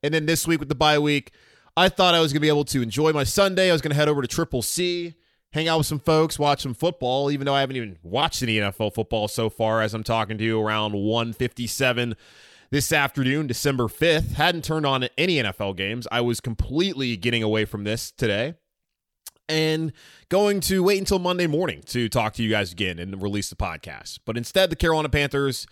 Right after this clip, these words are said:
as they typically do, had a different plan for me and for a lot of folks who wanted to enjoy their Sunday, whether it be outdoors or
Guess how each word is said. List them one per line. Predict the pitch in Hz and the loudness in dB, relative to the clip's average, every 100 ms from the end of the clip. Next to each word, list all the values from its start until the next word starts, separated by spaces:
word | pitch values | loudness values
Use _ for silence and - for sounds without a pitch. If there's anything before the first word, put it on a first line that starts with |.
| _ _ _ - | _ _ _ -4
as | 123 151 | 0 4
they | 160 | 4
typically | - 165 147 147 | 4 2 2 2
do, | 120 120 | 4 4
had | 117 127 | 4 2
a | 127 | 2
different | 107 123 135 117 | 0 -2 -2 -2
plan | 120 117 113 | 0 0 0
for | 110 101 | -4 -2
me | 139 156 151 - | 2 2 0 -2
and | 117 | -6
for | 107 | 0
a | 107 | 0
lot | 120 131 | 2 0
of | 123 | 0
folks | 113 110 - | 0 0 -2
who | 110 104 | 0 0
wanted | 104 104 117 117 110 | 0 0 -2 -2 -6
to | |
enjoy | 104 92 104 98 | -6 -4 -4 -2
their | 92 | -4
Sunday, | - 147 131 127 120 107 _ _ | -2 -2 2 2 0 -4 _ _
whether | 110 120 117 | -2 0 0
it | |
be | 107 98 | 0 -2
outdoors | 92 180 160 147 135 127 98 | -2 0 2 2 2 0 -4
or | 92 82 78 | -6 -6 -10